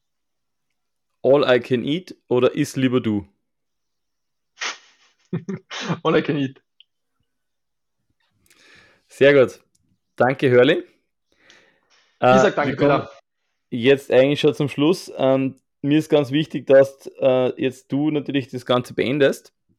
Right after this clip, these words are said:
Speaker 1: Das heißt, die letzten Worte gehören dir. Du kannst, ähm, sehr gerne auch Werbung in eigener Sache machen, ähm, irgendwen noch grüßen, ganz egal, was du jetzt machst. Ähm, die letzten Worte gehören dir.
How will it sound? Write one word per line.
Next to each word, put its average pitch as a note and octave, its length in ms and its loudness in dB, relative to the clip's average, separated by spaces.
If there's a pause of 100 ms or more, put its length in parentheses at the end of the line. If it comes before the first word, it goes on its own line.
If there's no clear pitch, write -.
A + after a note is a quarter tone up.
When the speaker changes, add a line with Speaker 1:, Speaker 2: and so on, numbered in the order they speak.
(580)
Speaker 1:
Das A2 160 -8
heißt, A#2 460 -2
die A#2+ 60 -2
letzten A#2+ 540 -2
Worte A2+ 300 0
gehören A2+ 360 -2
dir. B2+ 240 2
Du B2 100 -4
kannst, A2+ 520 -8
ähm, A2 560 -6
sehr C3+ 300 2
gerne C3 320 2
auch A2 220 0
Werbung A2+ 340 2
in A#2 80 -4
eigener G#2+ 340 -2
Sache G#2+ 320 -2
machen, A#2 460 -4 (540)
ähm, G#2+ 240 -2
irgendwen A#2 480 0
noch A2 200 -2
grüßen, C3 520 -2
ganz A#2+ 220 -2
egal, A2+ 280 2
was A2 160 -4
du - 80 -4
jetzt A2 180 -2
machst. G#2+ 440 -4 (540)
Ähm, G#2 480 -2 (480)
die A2 60 -2
letzten G#2+ 600 -2
Worte G2+ 560 -2
gehören G2+ 560 -2
dir. G#2 400 -4